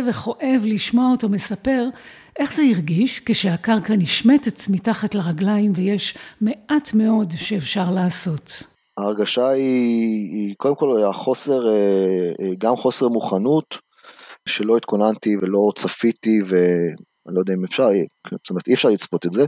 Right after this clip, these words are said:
Speaker 2: אבל, אה, בעיקר, אה, חששות, אה, שבעצם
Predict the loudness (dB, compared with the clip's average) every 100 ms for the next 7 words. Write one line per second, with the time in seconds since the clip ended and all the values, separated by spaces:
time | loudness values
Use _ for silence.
0 | -2 -14 -12 -12 -14 -8 -4 -2 0 0
1 | 0 0 -4 0 0 2 2 2 0 -2
2 | -6 -4 -4 -4 -4 -2 0 2 2 0
3 | -2 -4 -4 -6 -8 -14 -12 -4 -2 0
4 | 0 0